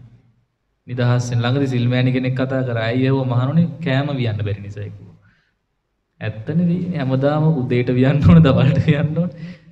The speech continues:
දැන් වියන්නේ නැද්ද? දැන් දුන්නොත් වළඳලා ඉන්නව නැත්තම් පාඩු ඉන්නවා. හදන්නේ නැහැ කිව්වා.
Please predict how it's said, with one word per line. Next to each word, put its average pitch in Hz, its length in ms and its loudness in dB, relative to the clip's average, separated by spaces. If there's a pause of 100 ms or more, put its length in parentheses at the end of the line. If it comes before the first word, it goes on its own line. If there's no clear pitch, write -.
(140)
දැන් 170 220 4
වියන්නේ 233 300 4
නැද්ද? 190 220 2
දැන් 202 220 4
දුන්නොත් 185 340 4
වළඳලා 185 320 2
ඉන්නව 226 140 0
නැත්තම් 196 300 -2
පාඩු 110 260 0
ඉන්නවා. - 360 -10
හදන්නේ 139 340 0
නැහැ 101 160 -4
කිව්වා. - 260 -14